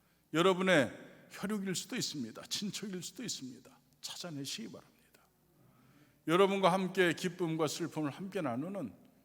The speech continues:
정겨운 이웃일 수도 있습니다. 찾아내시기 바랍니다. 그들 안에 하나님의 형상이 회복되기를 위해서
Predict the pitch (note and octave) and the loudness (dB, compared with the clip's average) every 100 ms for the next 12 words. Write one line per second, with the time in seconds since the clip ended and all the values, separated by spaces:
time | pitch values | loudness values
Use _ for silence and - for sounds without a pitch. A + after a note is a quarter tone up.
0 | _ - A#2 A#2 C#3 C#3 C3 E3+ F#3 - | _ -10 -6 -2 0 0 -2 -4 -6 -6
1 | D#3+ - C4 - - D#2+ - - - _ | -6 -6 -8 -6 -6 -10 -12 -20 -20 _
2 | _ _ _ _ - - C3+ G#2+ - G#3 | _ _ _ _ -14 -10 -10 -8 -8 -10
3 | - - _ _ _ _ _ _ _ _ | -14 -20 _ _ _ _ _ _ _ _
4 | _ - - - A3+ A#3+ A3 G#3+ G3+ D3+ | _ -20 -12 -2 2 12 12 12 10 8
5 | G#3 G3+ F#3 F3+ E3 E3+ D3+ D3 D3 C#3 | 8 6 6 0 0 -2 -2 0 0 -2
6 | E3 A3 G#3 - D#3+ D3+ D#3 D#3 D3+ G#2 | -4 -6 -8 -10 -10 -6 -6 -6 -8 -10
7 | G2+ F#2+ E2+ - D2 | -8 -8 -8 -12 -14